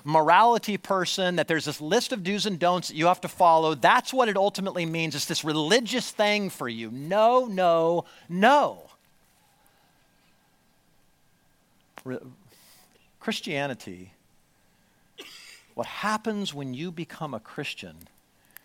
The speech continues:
is fundamentally you have a brand new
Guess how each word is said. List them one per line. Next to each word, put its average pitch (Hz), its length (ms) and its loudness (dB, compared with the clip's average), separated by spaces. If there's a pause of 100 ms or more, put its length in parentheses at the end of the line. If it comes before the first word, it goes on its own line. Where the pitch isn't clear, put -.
(200)
is - 100 -14
fundamentally 143 1080 -6 (760)
you 127 200 -6
have 117 520 -2 (600)
a 104 80 -12
brand 123 640 -6
new 101 420 -10